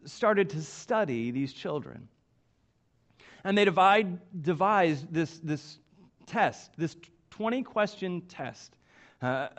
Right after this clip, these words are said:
about a child's family history. And they would ask them things like, uh, t-, about your grandparents. Where did they meet? Where did they grow up?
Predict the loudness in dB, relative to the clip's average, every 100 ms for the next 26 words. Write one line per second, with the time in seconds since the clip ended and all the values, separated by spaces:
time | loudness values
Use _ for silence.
0 | -12 -6 2 6 6 4 -4 0 0 0
1 | -4 -4 -4 -4 -4 -6 -12 -16 -18 -20
2 | _ _ _ _ _ _ _ -2 4 6
3 | 8 6 4 0 -2 -2 -2 2 2 0
4 | -2 -18 _ -2 0 0 -2 -6 -2 6
5 | 6 6 0 0 2 0 -2 -4 -4 -6
6 | -2 2 2 0 -4 -10 -6 -4 -2 -2
7 | -2 -4 0 0 0 0 -2 0 -2 0
8 | -2 -4